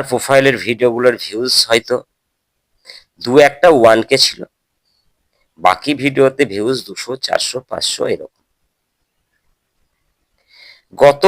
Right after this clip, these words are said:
পনেরো দিন আগে আবার আমার সাথে দেখা, তখন তার ফলোয়ার দেখলাম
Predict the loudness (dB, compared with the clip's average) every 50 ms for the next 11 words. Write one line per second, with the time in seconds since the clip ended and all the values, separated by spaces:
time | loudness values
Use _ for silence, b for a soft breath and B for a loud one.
0 | 2 2 2 4 6 6 6 6 6 6 4 4 4 2 0 -2 -4 -6 _ _
1 | _ _ _ _ _ _ _ _ _ -2 -2 2 4 4 4 6 6 4 2 2
2 | -2 -4 -6 -6 -4 -2 -2 -4 -4 _ -18 -20 -20 _ _ _ _ _ _ _
3 | _ _ _ _ _ _ _ _ _ _ _ _ _ _ _ _ 0 0 0 2
4 | 2 0 0 0 2 2 2 2 0 -2 -4 -2 2 4 4 4 2 0 -6 _
5 | _ -4 -4 -4 0 0 0 0